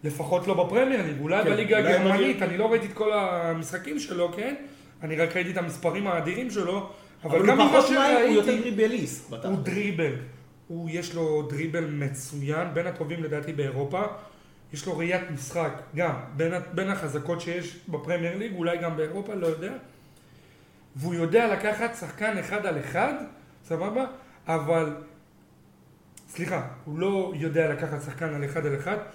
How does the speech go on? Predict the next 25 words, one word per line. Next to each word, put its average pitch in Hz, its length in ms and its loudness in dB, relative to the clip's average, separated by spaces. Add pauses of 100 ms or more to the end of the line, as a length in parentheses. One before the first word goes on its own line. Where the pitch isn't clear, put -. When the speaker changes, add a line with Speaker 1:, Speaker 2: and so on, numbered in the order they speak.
(320)
Speaker 1:
הוא 226 180 0
יודע 190 420 2 (1160)
לתת 202 300 -2
את - 40 -10
המסירות 170 680 -2
מפתח, 165 760 -4 (1080)
כמו 202 320 2
ברונו, 160 600 -2
אוקיי? 175 340 -4
לא 165 140 4
ברמה 156 380 0
של 202 180 -6
ברונו, 156 460 -6
כי - 160 -14
יש 143 260 -6
לו 160 60 0
עוד 147 100 -2
לאן 147 220 -4
לגדול, 156 360 -4 (480)
אבל 147 300 -4 (960)
אסור - 300 -6
לו 302 80 -2
להישאר 269 260 0
על 262 160 2
הכנף. 190 360 -4